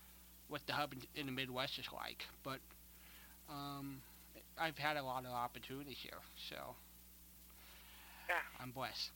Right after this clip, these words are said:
Speaker 2: Okay. Well, that's, so that's my, my, my, uh, contribution to where the best place I, I enjoyed and, and stuff. I'm gonna listen to your show all night. I'm gonna enjoy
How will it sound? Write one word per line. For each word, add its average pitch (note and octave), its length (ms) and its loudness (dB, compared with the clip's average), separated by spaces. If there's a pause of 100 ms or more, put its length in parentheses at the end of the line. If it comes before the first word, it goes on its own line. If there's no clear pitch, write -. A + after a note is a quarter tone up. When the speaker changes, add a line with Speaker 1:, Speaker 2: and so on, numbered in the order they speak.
(180)
Speaker 2:
Okay. C#3 120 0 (880)
Well, E3 300 10 (560)
that's, E3 160 10 (240)
so C3+ 160 6
that's C3+ 240 10 (160)
my, C3+ 400 8 (240)
my, A#2+ 240 8 (400)
my, G#2+ 240 6 (160)
uh, F2 240 4
contribution G2 720 2 (640)
to G#2 80 -2 (120)
where G2+ 160 10
the F#2+ 160 2
best G2+ 240 4
place G2 160 2 (120)
I, F#2+ 120 6 (240)
I G2 120 8 (200)
enjoyed E2+ 440 2
and, E2+ 160 -2 (560)
and - 160 -6
stuff. F2 120 0 (440)
I'm D#3+ 120 2
gonna F3+ 160 12
listen D3+ 320 2
to - 160 -4
your B2+ 240 6
show B2 80 8
all A#2 320 8
night. G#2+ 240 6 (160)
I'm A#2 200 0
gonna A#2 280 6
enjoy G#2+ 320 8